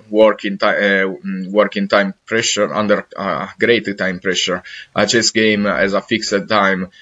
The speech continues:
The player who finishes the, uh, finishes the first, uh, the time first lose the game, whatever the position in the chessboard is. This is a common kno-, uh, knowledge in, in chess, of course. The, the old days in which, uh, we didn't play without the, the, the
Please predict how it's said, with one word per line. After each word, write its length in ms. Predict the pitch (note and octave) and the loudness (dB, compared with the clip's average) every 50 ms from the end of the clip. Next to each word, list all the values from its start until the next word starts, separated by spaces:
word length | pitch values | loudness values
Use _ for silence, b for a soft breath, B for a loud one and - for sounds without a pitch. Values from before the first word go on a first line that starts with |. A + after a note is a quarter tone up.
| b b - | b b -4
The 140 | F#2+ G#2 | -4 -4
player 400 | G#2 - A2+ A2 A2 G#2+ G#2 G#2+ | -2 0 2 2 4 2 2 0
who 140 | - - G#2 | -2 -6 -10
finishes 380 | G2+ - A#2 A2 G2+ - G2+ F#2+ | -10 -8 -6 -6 -4 -6 -4 -2
the, 80 | G2+ | -2
uh, 520 | G2 G2 - - G2 G2 F#2+ F2+ F2+ E2+ E2+ | -4 -4 -4 -4 -2 0 2 2 2 0 -2
finishes 400 | - - G#2+ G2+ G2+ - G2+ F2+ | -2 -4 -2 -2 0 -2 -2 0
the 100 | G2+ F#2+ | 0 -2
first, 420 | F#2 - A2 G#2 G2+ G2+ - - - | 0 2 0 0 0 0 -4 -6 -4
uh, 260 | - G2 F#2 F2+ F2 | -2 -2 -2 -2 0
the 120 | G2 G2 | -2 -2
time 240 | - - G#2 G#2 G2+ | 0 2 0 0 0
first 360 | - - G#2 G2+ G2+ G2+ - G2 | 0 0 0 0 0 0 -4 -4
lose 260 | G2 G2+ G2+ F#2+ G2 | -4 -4 -4 -2 -2
the 100 | G2 F#2+ | -2 -2
game, 440 | F#2+ G#2+ G#2 G#2 G#2 G2+ G2+ G2 F2+ | 0 2 2 2 2 0 0 0 -2
whatever 340 | F#2+ F#2+ - G#2 F#2 G2 | -2 -2 -2 -2 -2 -2
the 100 | F2+ F#2 | -4 -6
position 440 | F2 - F#2+ F2+ F#2+ F#2+ - G2 F#2 | -6 -8 -6 -6 -4 -4 -4 -4 -4
in 100 | F#2+ F#2+ | -2 -2
the 120 | F2+ F2+ F2 | 0 0 0
chessboard 420 | - A2 F#2+ F#2+ - - F2+ - G2+ | 0 0 0 -2 -4 -8 -10 -6 -4
is. 280 | G2 G2 G2 F2+ - - B B B B B B | -2 -2 -2 -4 -8 -12 B B B B B B
This 220 | - G2 G2 - G#2 | 0 2 2 4 4
is 160 | G2 G2+ G#2 | 2 4 2
a 80 | G2 | 2
common 400 | - - G2 G2+ G2 F#2+ F#2 F#2 | 2 0 0 0 0 -2 -2 -4
kno-, 180 | F#2+ G#2+ F#2+ F#2+ | -4 -6 -6 -6
uh, 220 | - G2+ G2+ F#2+ F#2+ | -2 0 2 2 2
knowledge 480 | G2 G#2 G2+ G#2 G#2+ G2 F#2+ F2+ F2 | 2 2 2 4 4 2 2 2 -2
in, 120 | F2+ F#2 F2+ | -4 -6 -6
in 400 | F2+ F#2 F#2+ F2+ F#2 F#2 F#2 F#2 | -6 -6 -6 -6 -6 -6 -4 -2
chess, 380 | - - F#2+ G2 F#2 F2 - - | 2 4 4 4 4 2 0 -4
of 140 | F2 - _ | -6 -6 _
course. 240 | - G2 F#2+ F2+ - | -4 -2 -2 -2 -4
The, 220 | - F2 F#2 - B B B B B - | -4 -4 -4 -6 B B B B B 0
the 200 | G2 G2+ F#2+ F#2+ - | 0 0 0 0 0
old 280 | A2 A2+ A2+ A2 G#2 | 2 2 4 4 2
days 340 | G#2+ A2 A2 A2 A2 G#2 - | 2 2 2 2 0 0 -2
in 120 | G2+ G2 | -4 -4
which, 300 | G2+ G2+ G2 F#2+ - - | -2 -2 -2 -2 -2 0
uh, 200 | G2 F#2+ F#2 F#2 F#2+ | 0 0 0 -2 -2
we 160 | F#2+ G2+ G2+ | -2 -2 -4
didn't 360 | F#2 F#2 G#2 G2+ G2+ G2 F#2+ F#2 | -2 -2 -2 0 0 -2 -2 0
play 380 | - G2 G2 G2 G2 F#2+ F#2+ | 0 2 2 4 2 2 0
without 540 | F2+ E2+ - F#2+ F#2 F2+ F2+ F#2+ F#2 F#2 - | -2 -4 -6 -6 -4 0 0 0 0 0 -2
the, 340 | - F#2+ F2+ E2+ E2+ E2 F2 | 0 2 2 4 2 2 2
the, 400 | F2+ F#2 - - F2+ F2+ F#2 - - | 0 0 2 2 0 -2 -4 -4 -6
the 160 | F2 F2 | -6 -6